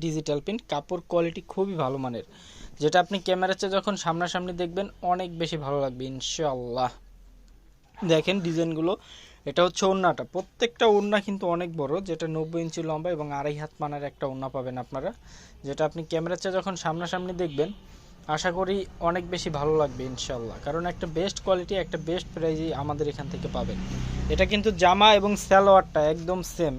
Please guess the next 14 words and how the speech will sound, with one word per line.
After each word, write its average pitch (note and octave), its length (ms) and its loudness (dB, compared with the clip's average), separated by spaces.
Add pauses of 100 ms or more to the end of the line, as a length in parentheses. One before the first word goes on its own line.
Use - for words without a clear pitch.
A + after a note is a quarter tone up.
(100)
একসাথেই F3 440 -2
থাকবে, E3 240 0 (480)
দুইটা E3+ 260 2
কিন্তু G3 180 0 (140)
সেম, C#3+ 160 4 (120)
ঠিক E3+ 180 -2
আছে? - 160 -4 (600)
আর C#3+ 160 0
এটা D#3 220 4
হচ্ছে F#3 200 2 (100)
ওড়নাটা, D#3+ 340 2 (920)
<clears throat> - 920 -2
এটা D#3+ 160 8
হচ্ছে F3+ 160 4